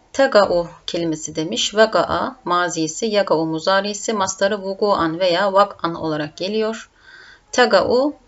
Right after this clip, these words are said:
yaga'u'nun müennesi. Y, T'ye dönüşmüş. Tega'u olmuş.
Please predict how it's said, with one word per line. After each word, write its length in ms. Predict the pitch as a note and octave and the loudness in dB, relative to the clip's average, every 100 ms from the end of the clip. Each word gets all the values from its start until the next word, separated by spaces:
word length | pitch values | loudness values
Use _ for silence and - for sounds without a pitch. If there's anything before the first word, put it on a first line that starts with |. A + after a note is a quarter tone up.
| - | 0
yaga'u'nun 500 | A3 A3 F3+ F3+ A3+ | 2 4 0 0 0
müennesi. 680 | G#3+ G3 F#3+ F3+ - D3+ D3+ _ _ | 0 0 -2 -4 -6 -8 -12 _ _
Y, 300 | E3+ F#3+ G3 | -2 2 4
T'ye 340 | G3 F3+ F3+ E3 | 2 2 2 0
dönüşmüş. 640 | D#3 D3+ - A3+ - - - _ | -2 -4 -8 -10 -10 -12 -16 _
Tega'u 420 | - F#3+ E3+ D3+ | -4 0 0 0
olmuş. 560 | D#3+ D#3 F#3 A#3+ - | -2 -6 -6 -8 -10